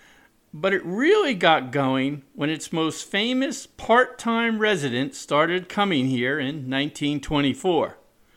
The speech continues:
Y-, you see, it turns out that the mineral-rich water flowing from far underground at a rate of over nine hundred gallons a minute, that's enough to fill two Olympic swimming pools every day.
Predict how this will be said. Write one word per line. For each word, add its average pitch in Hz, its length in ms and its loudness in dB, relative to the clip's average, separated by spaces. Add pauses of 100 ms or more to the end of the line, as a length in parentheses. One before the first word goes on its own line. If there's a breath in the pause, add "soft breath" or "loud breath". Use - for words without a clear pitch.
(720 soft breath)
Y-, 226 100 -4
you 233 200 2
see, 254 240 -4
it - 100 -10
turns 269 440 2
out 156 460 6
that 165 300 -4
the 156 300 0
mineral-rich 214 840 4
water 147 540 4 (220)
flowing 208 680 0
from 151 300 -4
far 180 520 2
underground 160 840 0
at 139 140 -4
a 143 40 -2
rate 180 340 4
of 151 140 0
over 156 280 0
nine 175 440 0
hundred 160 380 -4
gallons 151 400 -2
a 135 80 -2
minute, 139 480 -4 (460)
that's - 200 -10
enough 202 340 0
to 147 100 -8
fill 151 280 -2
two 233 340 -4
Olympic 165 460 -2
swimming 185 380 -2
pools 131 360 -4
every 123 240 -4
day. 117 420 -4